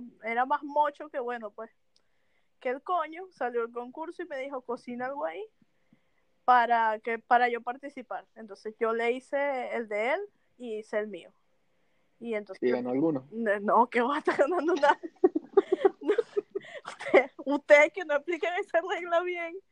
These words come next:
Speaker 1: yo agarré y puse cualquier ingrediente, entonces resulta que la vaina tenía que ser que los ingredientes fueran iguales a los de tibia, no lo mismo, pero sí que lucieran iguales.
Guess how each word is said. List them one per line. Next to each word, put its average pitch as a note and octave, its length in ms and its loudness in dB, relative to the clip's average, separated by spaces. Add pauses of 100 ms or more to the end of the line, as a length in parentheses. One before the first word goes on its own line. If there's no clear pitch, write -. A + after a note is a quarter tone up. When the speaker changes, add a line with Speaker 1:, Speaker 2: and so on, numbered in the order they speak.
(380)
Speaker 1:
yo D4 220 10
agarré E4 440 8
y D#4 120 -2
puse F#4 280 0
cualquier E4 500 -4
ingrediente, F4 680 -8
entonces D4 320 -12
resulta D#4+ 420 -6
que G4 120 -8
la E4+ 100 0
vaina C#4+ 260 -2
tenía E4 280 -6
que F4+ 140 -8
ser D#4 160 -12
que E4+ 100 -12
los F4+ 160 -4
ingredientes C4+ 580 -6
fueran E4+ 240 -6
iguales C4 560 -2
a E4+ 60 -10
los D#4 120 -10
de G#3+ 100 -10
tibia, A3 340 -14
no G#3 140 -6
lo C#4 160 0
mismo, G#4 400 -6
pero A#3+ 220 -6
sí A#3 180 -16
que C4+ 120 -6
lucieran C4+ 480 -6
iguales. A3 440 -6